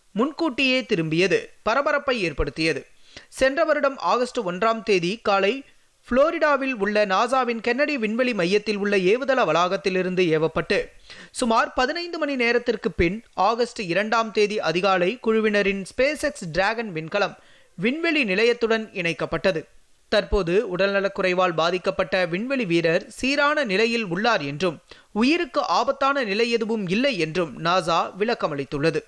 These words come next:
விண்வெளி நிலையத்தில் போதிய மருத்துவ உபகரணங்கள் இருந்தாலும் பூமிக்கு கொண்டு வந்து முழுமையான பரிசோதனை செய்வதே சிறந்தது என்பதால் இந்த முடிவு எடுக்கப்பட்டதாகவும் தெரிவிக்கப்பட்டுள்ளது. கடந்த புதன்கிழமை மாலை விண்வெளி வீரர்கள் சர்வதேச விண்வெளி நிலையத்திலிருந்து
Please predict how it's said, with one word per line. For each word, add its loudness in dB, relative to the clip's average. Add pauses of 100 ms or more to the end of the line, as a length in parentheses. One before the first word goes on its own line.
(360)
விண்வெளி 0 (100)
நிலையத்தில் 2
போதிய 2 (100)
மருத்துவ 0 (100)
உபகரணங்கள் 2 (120)
இருந்தாலும் 0 (180)
பூமிக்கு 0 (100)
கொண்டு 0
வந்து 2 (120)
முழுமையான 2 (100)
பரிசோதனை 0 (120)
செய்வதே 2 (100)
சிறந்தது 2 (160)
என்பதால் -2 (380)
இந்த 2 (100)
முடிவு 0
எடுக்கப்பட்டதாகவும் 0
தெரிவிக்கப்பட்டுள்ளது. -4 (440)
கடந்த 2
புதன்கிழமை 0 (120)
மாலை 2 (160)
விண்வெளி 0
வீரர்கள் 2
சர்வதேச 2
விண்வெளி -2
நிலையத்திலிருந்து 2